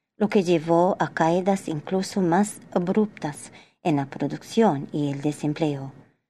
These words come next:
La nación entró en una infinita espiral de deflación. La crisis pronto llegó al sistema bancario, en parte por culpa de la especulación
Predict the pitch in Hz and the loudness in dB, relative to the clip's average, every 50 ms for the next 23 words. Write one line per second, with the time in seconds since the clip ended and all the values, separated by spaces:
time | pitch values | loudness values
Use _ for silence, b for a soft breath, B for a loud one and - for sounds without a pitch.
0 | _ _ _ _ _ _ _ - 185 170 160 160 170 - - - 190 185 196 208 | _ _ _ _ _ _ _ -2 0 2 2 0 0 -4 -4 0 2 4 6 6
1 | 208 196 185 170 165 170 - - - 175 180 196 214 208 B B B B - 190 | 6 4 4 2 0 -2 -2 0 2 4 4 2 0 -2 B B B B -2 0
2 | 165 156 147 143 143 139 143 - - - 156 156 - - 160 170 185 185 - - | 0 0 0 0 0 -2 -4 -4 -4 -6 -6 -4 -2 0 2 2 2 2 2 0
3 | 202 - 165 - - - - 160 151 156 165 175 185 180 165 151 147 151 143 - | 0 0 -2 -4 -6 -4 -2 0 2 4 2 2 2 0 -2 -2 -2 -2 -4 -2
4 | - 147 147 - - - - 165 160 156 147 147 160 - - - - _ _ _ | -2 -4 -4 -4 -8 -4 -2 0 0 0 -2 -4 -8 -12 -18 -20 -20 _ _ _
5 | _ _ _ _ _ _ _ _ _ _ _ _ _ _ _ _ _ _ _ _ | _ _ _ _ _ _ _ _ _ _ _ _ _ _ _ _ _ _ _ _
6 | _ _ _ _ _ _ _ _ _ _ _ _ _ _ _ _ _ _ _ _ | _ _ _ _ _ _ _ _ _ _ _ _ _ _ _ _ _ _ _ _
7 | _ _ _ - 226 208 208 208 - 220 240 240 - - - 156 151 - - - | _ _ _ 2 2 4 4 4 4 4 4 4 2 -2 -6 -6 -6 -8 -8 -2
8 | 190 180 180 175 175 175 - 185 180 170 165 165 156 - - 175 175 180 - - | 0 2 2 2 0 0 0 0 0 0 0 -2 0 2 2 2 2 2 0 -4
9 | 156 - - - - - 175 160 - - 170 170 170 170 165 165 156 156 160 151 | -6 -6 -8 -12 -10 -8 -8 -6 -2 0 0 2 2 2 2 0 0 0 -2 -4
10 | - 147 147 - 156 143 139 143 b b b b b b b _ _ _ - 208 | -4 -4 -4 -4 -6 -6 -8 -10 b b b b b b b _ _ _ 0 0
11 | 196 202 - 214 202 202 202 - 233 214 214 - 170 160 - - - 190 180 190 | 2 4 4 4 4 2 2 0 -2 0 0 0 -2 -2 -2 -2 0 0 0 0
12 | 185 - 190 190 190 170 151 143 143 147 - 147 - - - - 147 - - - | 2 2 0 2 2 0 -2 -2 -2 -6 -6 -8 -10 -8 -8 -8 -8 -6 -6 -4
13 | 151 147 147 - - - 170 160 170 190 190 196 | -4 -4 -4 -6 -6 -4 0 0 2 2 0 0